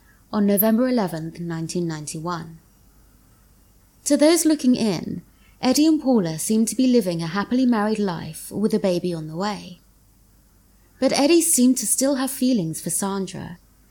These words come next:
as on her birthday on February eleventh, nineteen ninety-two, he sent her a Valentine's card as well as a birthday card. In April nineteen ninety-two, Paula wrote a letter to Eddie,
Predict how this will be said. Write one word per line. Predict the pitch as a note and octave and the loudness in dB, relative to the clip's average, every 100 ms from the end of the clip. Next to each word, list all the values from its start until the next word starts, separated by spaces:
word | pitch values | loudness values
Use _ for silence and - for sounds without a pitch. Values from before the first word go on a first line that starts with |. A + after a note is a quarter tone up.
| _ _ | _ _
as | A#3 A#3 | 0 4
on | C4+ | 4
her | C#4 D4 | 4 4
birthday | C4+ C#4 C#4 - - - | 4 2 -2 -8 -8 -6
on | - G3 | -2 -2
February | - A3 A3 G#3 | 0 -2 0 -2
eleventh, | G3+ A#3 G#3+ D#3 D#3+ | -2 -2 -4 -6 -6
nineteen | F#3 F#3 F#3 F#3+ | -4 -2 -2 -2
ninety-two, | F#3 F3 F3 E3+ - A#3 - - _ _ _ _ - | -2 -4 -8 -8 -6 -6 -8 -14 _ _ _ _ -2
he | A3+ | 0
sent | A#3 B3 A3 | 2 2 2
her | A#3 | 0
a | G#3 | 2
Valentine's | A3+ C4+ A3 D#3+ D#3+ - | 2 2 0 -4 -8 -10
card | - D#3 - - - G3 | -12 -14 -14 -16 -12 -6
as | G3 | -4
well | G#3 G#3 | -2 -2
as | F3+ | -4
a | F3 | -4
birthday | G3 G3 - D#3 | -2 -2 -6 -12
card. | D#3 D3+ D#3+ - - _ _ _ _ _ - _ _ _ _ _ _ _ - | -12 -14 -14 -16 -20 _ _ _ _ _ -20 _ _ _ _ _ _ _ 2
In | C#4 | 4
April | - D4+ E4 G#3 | 6 4 2 0
nineteen | E3+ D#3+ D#3 E3+ | 0 -2 -4 -4
ninety-two, | D#3+ D#3 E3 D#3+ - - - - - _ _ _ _ - | -6 -8 -12 -12 -12 -12 -14 -20 -20 _ _ _ _ -2
Paula | C#4 D4+ E4 | 2 4 4
wrote | B3+ G#3 G#3+ | 4 2 0
a | |
letter | G3+ F#3+ - | -2 -2 -6
to | - - | -8 -6
Eddie, | B3+ - - - | -6 -6 -10 -18